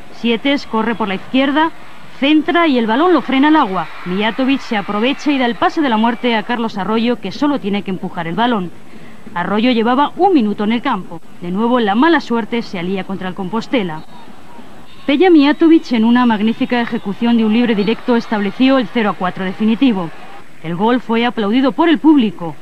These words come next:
El montenegrino agradeció así el gesto. Imperdonable el error en la formación de la barrera. Escurza y Fernando dejan hueco para que Mijatovic consiga su vigésimo segundo gol.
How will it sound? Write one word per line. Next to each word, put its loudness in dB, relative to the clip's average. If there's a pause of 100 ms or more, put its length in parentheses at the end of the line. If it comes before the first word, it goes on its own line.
El -10
montenegrino 0 (100)
agradeció 0
así 2
el 2
gesto. -6 (640)
Imperdonable 2
el 2
error 0
en 2
la 0
formación -4
de -2
la 0
barrera. 0
Escurza -4
y 0
Fernando 2
dejan 2
hueco 0
para -4
que -6
Mijatovic 0
consiga 0
su -4
vigésimo 0
segundo -4
gol. 2